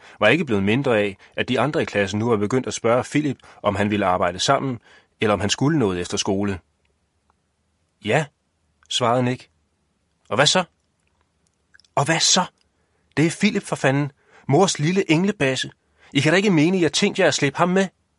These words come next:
"Og nu op, Morten." Det var Valdes stemme. "Philip har forandret sig.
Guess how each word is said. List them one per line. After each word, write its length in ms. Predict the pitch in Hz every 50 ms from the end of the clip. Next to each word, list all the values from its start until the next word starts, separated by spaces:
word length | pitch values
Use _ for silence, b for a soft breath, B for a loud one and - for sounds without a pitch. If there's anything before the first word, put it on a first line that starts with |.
| _ _ _ _ _ _ _ _ _ _ _ _ _ _ _ _ _ _ _ _ _ _ _ _ _
"Og 140 | - 98 107
nu 160 | 123 135 -
op, 180 | 101 110 127 -
Morten." 440 | 143 110 98 95 90 104 101 90 - _ _ _ _ _ _ _ _ _ _ _ _ _ _ _ _ _ _ _ _
Det 60 | -
var 60 | 90
Valdes 320 | 87 85 87 92 95 101 -
stemme. 380 | - - 104 95 101 101 98 - _ _ _ _ _ _ _ _ _ _ b b b b _
"Philip 320 | - - - 165 226 214
har 100 | - 175
forandret 420 | 147 - - - 160 202 - 240 -
sig. 160 | - 113